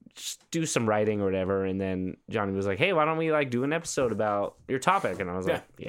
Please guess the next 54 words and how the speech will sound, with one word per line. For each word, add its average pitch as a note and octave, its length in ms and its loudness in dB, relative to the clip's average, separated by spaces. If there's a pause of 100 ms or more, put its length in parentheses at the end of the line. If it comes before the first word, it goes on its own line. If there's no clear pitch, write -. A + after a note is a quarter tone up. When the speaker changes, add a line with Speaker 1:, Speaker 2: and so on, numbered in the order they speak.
Speaker 1:
"Yeah, D#3+ 80 0
let's C3 160 -4
fucking C3+ 240 -4
do F3+ 140 -4
it." F3+ 100 -10 (440)
Speaker 2:
Yeah, F2 180 -6 (200)
your, D3 180 0
your F3 300 2
article, F#3 320 2
I D3 60 2
read C#3 180 0
it. - 40 -4
It's F3 140 -12
really D3 160 -2
good. C3 160 -6 (380)
And, C3 320 0
uh, B2 460 2
in B2 100 -4
particular, C3+ 400 -4
I C#3+ 140 2
mean, D3 100 -4
everything, E3+ 520 2 (260)
uh, C#3+ 60 -4 (260)
I E3 80 6
read, D#3+ 420 4
I C#3 80 2
still G#3 180 0
had E3 200 2
some E3 200 0
things C#3+ 200 -2
I C3+ 80 0
was C#3+ 100 -2
like, F3+ 140 -2
"I D5 100 0 (140)
don't F4 180 0
know, E4 60 -4
maybe, F3+ 340 -2
yeah." C4 460 -2
And F3+ 100 -4
then D3+ 220 -2
some D3 200 -4
things C#3+ 140 -8
I C3 40 -6
was B2 100 -6
like, - 160 -20 (200)
"Absolutely." A2+ 520 -8 (1120)
Speaker 1:
Yeah, E3+ 220 4
I E3 40 2
don't E3 120 4
Speaker 2:
But F#3+ 80 0
Speaker 1:
know. G2+ 120 -4 (600)
You F3+ 100 4
know, G#3 60 8
halfway, G3+ 440 4